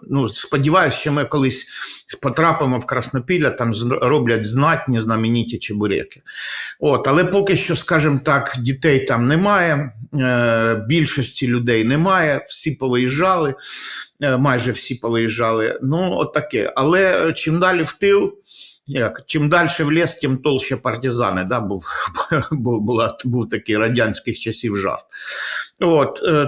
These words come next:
то, е, більш-менш, е, спокійно, а в деяких громадах, які там за сто-сто п'ятдесят кілометрів, то там діти ходять в школу, на гуртки.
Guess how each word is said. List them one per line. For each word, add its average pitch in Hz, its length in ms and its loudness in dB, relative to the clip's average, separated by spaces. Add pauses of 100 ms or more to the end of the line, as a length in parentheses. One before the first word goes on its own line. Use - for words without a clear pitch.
то, 208 440 2 (160)
е, 139 420 2 (140)
більш-менш, 156 840 0 (340)
е, 139 220 4
спокійно, 190 840 0
а 131 320 2
в 127 100 0
деяких 147 420 2
громадах, 127 600 2
які 131 200 -8
там 123 240 -2
за 120 100 -2
сто-сто 143 400 -4
п'ятдесят 123 420 -4
кілометрів, 156 680 0
то - 160 -8
там 131 280 0
діти 123 240 -2
ходять 123 360 -2
в - 60 -6
школу, 170 500 0
на 127 120 0
гуртки. 190 560 -2